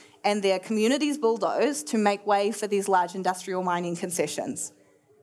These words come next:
An entire population with nowhere to go, no options, and no alternatives but to turn to these small-scale artisanal mines,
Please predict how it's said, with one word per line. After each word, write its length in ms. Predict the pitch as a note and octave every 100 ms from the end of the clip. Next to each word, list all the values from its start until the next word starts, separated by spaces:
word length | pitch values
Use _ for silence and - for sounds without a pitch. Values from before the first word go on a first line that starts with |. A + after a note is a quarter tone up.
| _
An 140 | - F#3+
entire 480 | G3 - A3+ C4 D4
population 840 | C#4 A#3+ A#3+ F#3+ F#3 E3+ F#3 A#3 - _ _ -
with 100 | F#3
nowhere 300 | G3 A#3+ D4+
to 80 |
go, 440 | E4 B3 F3 F#3+ A#3 - - - _
no 260 | F3 G#3+ C4+
options, 760 | B3 - - G#3 G#3 G#3 G3+ -
and 180 | G3 G3
no 180 | G#3+ B3
alternatives 760 | C4 B3+ C4+ C4+ A3 E3+ A3 -
but 300 | - A3+ -
to 100 | B3+
turn 300 | - B3 A#3+
to 60 | A#3+
these 260 | G#3+ G3+
small-scale 640 | - G#3+ G#3 G3+ G3+ G3+
artisanal 560 | F#3+ F3+ - F3+ F3+ E3+
mines, 500 | E3 C#3+ D#3 D#3+ -